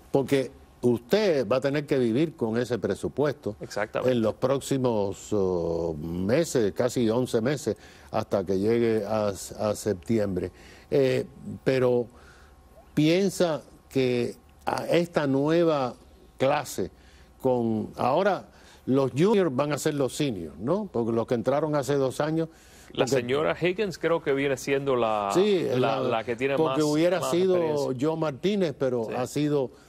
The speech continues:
Speaker 1: eh, destituido y todavía no se sabe si quién lo va a reemplazar, el gobernador tiene que, que nombrar. Entonces ella sería la, la, la única,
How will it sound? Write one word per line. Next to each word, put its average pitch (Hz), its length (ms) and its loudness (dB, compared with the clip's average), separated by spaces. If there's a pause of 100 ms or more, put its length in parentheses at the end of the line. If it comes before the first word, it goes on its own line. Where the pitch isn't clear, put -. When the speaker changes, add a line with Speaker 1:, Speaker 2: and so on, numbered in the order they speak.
(160)
Speaker 1:
eh, 113 580 0
destituido 120 840 0
y 120 40 -2
todavía 123 400 2
no 131 140 0
se 117 160 -2
sabe 120 280 0
si 101 280 -6
quién 131 240 0
lo 123 80 4
va 123 180 2
a 127 40 0
reemplazar, 117 540 -2
el 110 80 -2
gobernador 104 540 0
tiene 113 320 -2
que, 90 300 -2 (360)
que 123 140 0
nombrar. 107 380 0
Entonces 135 480 0
ella 160 320 2
sería 131 360 0
la, 113 220 -2 (380)
la, 104 420 -2
la 107 260 -2
única, 123 520 0